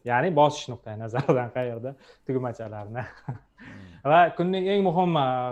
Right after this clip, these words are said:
Speaker 1: ma'lumotlariga o'tamiz, Otabek.
Speaker 2: Mhm.
Speaker 1: Kun davomida, kun davomida ro'y bergan voqeliklarni o'ylaymanki kuzatib bordingiz muntazam.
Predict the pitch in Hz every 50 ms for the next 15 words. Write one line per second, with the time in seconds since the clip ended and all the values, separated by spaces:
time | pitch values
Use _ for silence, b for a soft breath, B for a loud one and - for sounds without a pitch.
0 | 120 117 117 127 131 135 135 131 127 131 131 123 120 120 117 123 139 151 147 143
1 | 123 107 107 113 131 - 151 139 143 139 135 151 185 208 208 - _ _ _ -
2 | 131 127 123 170 208 240 233 - - 180 185 180 175 165 160 160 156 147 143 147
3 | 143 139 131 - - _ _ _ _ - 143 156 165 165 160 151 151 151 151 151
4 | 151 151 160 156 156 156 151 143 131 131 123 135 139 139 135 131 139 135 131 127
5 | 139 135 127 127 135 131 - 143 143 139 135 143 135 131 127 135 131 127 127 131
6 | 135 139 131 135 127 127 123 120 _ - 139 139 160 143 135 - 123 120 123 117
7 | 110 107 104 113 127 - - _ - 123 120 113 - 117 110 110 123 135 160